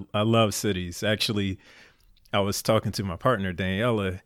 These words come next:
um, and during the ride, I'm loving all the views. You know, we went to Sedona, which is by far my favorite ride. But once we came here,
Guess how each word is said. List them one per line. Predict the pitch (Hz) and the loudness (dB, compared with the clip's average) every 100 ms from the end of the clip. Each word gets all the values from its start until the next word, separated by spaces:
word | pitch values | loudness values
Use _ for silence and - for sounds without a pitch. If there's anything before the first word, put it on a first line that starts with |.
| _ | _
um, | 98 95 92 90 87 92 | -2 -2 -2 -4 -8 -6
and | 101 92 | -4 -2
during | 107 101 | 0 0
the | 82 | 0
ride, | 92 113 104 90 80 | 0 2 2 0 -4
I'm | 90 90 98 | -6 -8 -2
loving | 104 107 101 | 0 2 2
all | 98 98 | 2 0
the | 92 | -2
views. | 98 107 104 98 92 | -2 0 0 -2 -4
You | 98 | -4
know, | 92 92 | -2 -2
we | 92 | -2
went | 98 95 | -2 -2
to | - | -4
Sedona, | - 95 104 104 98 82 | -6 -4 -2 0 -2 -4
which | 95 98 | -8 -8
is | - | -4
by | 95 92 | 0 0
far | - 95 90 | 0 -4 -4
my | 82 | -6
favorite | - 98 95 80 | -4 -2 -2 -2
ride. | 90 92 87 82 - - - - - | 0 2 0 -2 -10 -20 -20 -20 -4
But | 101 90 82 - | 2 2 0 0
once | 127 - | 2 2
we | 113 | 0
came | - 110 101 | 0 0 2
here, | 117 120 104 92 101 | 4 4 4 0 -4